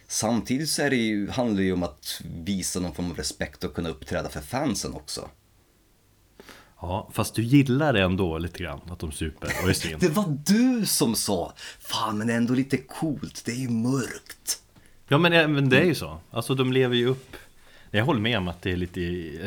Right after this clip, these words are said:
Speaker 2: att det är idiotiskt. Eh, med tanke på deras, liksom, problemfyllda historia och att de börjar bli så pass gamla. Jag tror inte har fyllt femtio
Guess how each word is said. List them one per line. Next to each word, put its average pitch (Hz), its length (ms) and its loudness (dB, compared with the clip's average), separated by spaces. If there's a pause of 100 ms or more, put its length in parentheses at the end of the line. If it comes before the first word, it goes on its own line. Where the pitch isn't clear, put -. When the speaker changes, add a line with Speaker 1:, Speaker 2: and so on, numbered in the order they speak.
Speaker 2:
att - 100 -10
det 95 60 -4
är - 20 0
idiotiskt. 82 640 -10 (120)
Eh, 85 240 -8 (640)
med 95 100 -8
tanke 98 280 -2
på 85 220 -4
deras, 82 360 -6
liksom, 80 260 -8
problemfyllda 85 580 -6
historia 80 520 -8
och - 260 -14 (640)
att 101 100 -8
de 98 100 0
börjar 90 120 2
bli 85 100 -4
så 90 120 -8
pass - 180 -8
gamla. 90 260 -2
Jag 107 60 -2
tror 135 120 2
inte 135 120 2
har 139 60 -6
fyllt 117 320 -4
femtio 95 340 -2